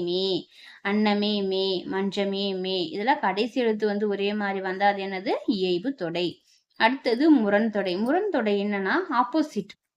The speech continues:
ஆப்போசிட்ஸ் வேர்ட்ஸை வந்து அடுத்து எழுதுறது. எதிர்மறையான சொற்கள் காணப்படுவதால் முரண்தொடை பயின்று வந்துள்ளது. மலர்ந்தும் மலராத,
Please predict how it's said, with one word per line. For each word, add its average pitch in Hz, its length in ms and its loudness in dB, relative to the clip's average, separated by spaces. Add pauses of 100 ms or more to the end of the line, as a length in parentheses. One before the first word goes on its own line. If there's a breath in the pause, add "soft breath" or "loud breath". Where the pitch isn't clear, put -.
(300)
ஆப்போசிட்ஸ் 247 640 -2 (440 loud breath)
வேர்ட்ஸை 214 400 2
வந்து 190 240 0
அடுத்து 208 260 2
எழுதுறது. 185 380 0
எதிர்மறையான 226 800 2
சொற்கள் 214 480 -2
காணப்படுவதால் 196 880 0
முரண்தொடை 214 640 0 (420 loud breath)
பயின்று 226 380 2
வந்துள்ளது. 185 520 0
மலர்ந்தும் 202 600 2 (240)
மலராத, 185 600 2